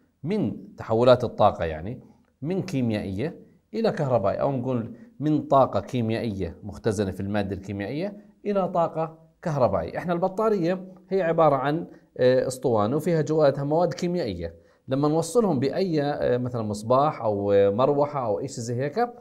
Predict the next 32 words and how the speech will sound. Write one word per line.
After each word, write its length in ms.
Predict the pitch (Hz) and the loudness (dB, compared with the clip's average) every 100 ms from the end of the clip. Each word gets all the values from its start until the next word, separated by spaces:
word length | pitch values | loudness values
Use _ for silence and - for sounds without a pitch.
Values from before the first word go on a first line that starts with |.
| _ - | _ -8
على 160 | 107 113 | -6 -4
طول 420 | 131 127 123 127 - _ - | -2 0 -2 -6 -16 _ -10
المادة 380 | 110 113 139 120 | -6 -4 -2 -4
الكيميائية 380 | 104 123 113 98 | -4 -2 -2 -2
داخل 260 | 104 123 | -2 -4
البطارية 380 | 113 110 98 87 | -6 -4 -4 -4
بتتأكسد 640 | 82 - 90 - - 95 | -6 -10 -8 -8 -4 -6
وبتختزل، 580 | 90 - 156 165 160 233 | -6 -8 -4 -2 0 -2
في 160 | - 101 | -4 -6
هناك 220 | 98 101 | -6 -6
مواد 220 | 107 110 | -4 -4
بتتأكسد 480 | 107 - 90 - 104 | -6 -12 -10 -6 -6
ومواد 300 | 98 110 113 | -4 -4 -4
تختزل، 520 | - - 185 220 220 - _ _ - | -6 -6 -2 -2 -2 -10 _ _ -12
بينتج 360 | 139 208 190 | -8 -6 -6
عنها 200 | 143 147 | -6 -6
تيار 360 | 135 143 143 151 | -6 -6 -4 -4
كهربائي 680 | - 127 135 165 190 233 - - _ - | -4 -4 -2 0 -2 -6 -10 -20 _ -8
بيخرج 380 | 175 - 151 120 | -6 -4 -4 -4
مع 120 | 123 | -6
السلك 380 | 123 151 139 120 | -6 -8 -8 -8
بوصله 640 | 110 123 - 127 127 - - _ - | -6 -6 -4 -2 -2 -4 -16 _ -6
إلى 280 | 131 117 127 | 0 2 2
الجهاز 380 | 104 107 113 | -4 -2 -2
اللي 120 | 104 104 | -2 -6
إحنا 380 | 107 110 82 | -6 -8 -6
مشغلينه 480 | 104 - 95 98 95 | -10 -8 -10 -8 -8
عليه، 220 | 85 95 | -6 -6
وبالتالي 600 | 113 101 - 98 95 98 98 _ _ | -6 -6 -6 -6 -4 -8 -12 _ _
حولنا 960 | - 220 208 143 123 104 95 92 95 - | -6 -2 0 2 2 0 -4 -6 -8 -8
من 320 | 127 185 151 | -4 -4 -4
كيميائية 880 | - 151 151 165 156 180 202 226 | -4 -2 -2 -2 -4 -2 -2 -2